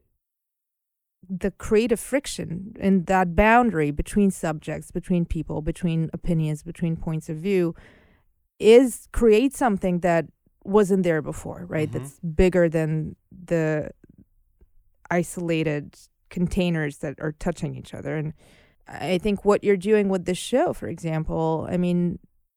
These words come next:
Speaker 1: it challenges musicians to think of their own lyrics
Speaker 2: Mm.
Speaker 1: in a completely different way that in turn invites this other,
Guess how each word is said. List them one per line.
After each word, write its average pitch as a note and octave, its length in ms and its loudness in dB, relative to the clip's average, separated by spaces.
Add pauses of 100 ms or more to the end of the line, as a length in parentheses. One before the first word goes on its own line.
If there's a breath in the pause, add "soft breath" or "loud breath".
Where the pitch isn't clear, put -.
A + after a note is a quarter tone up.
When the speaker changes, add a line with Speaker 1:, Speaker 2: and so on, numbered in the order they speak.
(160)
Speaker 1:
it F#3 280 -4
challenges F#3 720 0
musicians F#3 640 -2
to F3+ 280 -2 (120)
think F#3+ 320 -4 (160)
of F3 160 -6
their F#3 220 0
own G#3+ 340 4
lyrics F3 580 -4 (160)
Speaker 2:
Mm. G#2+ 200 -16 (120)
Speaker 1:
in F#3 120 -4
a F#3 40 -2
completely F#3 460 0
different F3+ 380 -4
way E3+ 380 2
that E3 380 -2 (1200)
in F#3 180 2
turn F#3 460 2
invites F3+ 540 0
this F3+ 220 -6
other, F3 460 2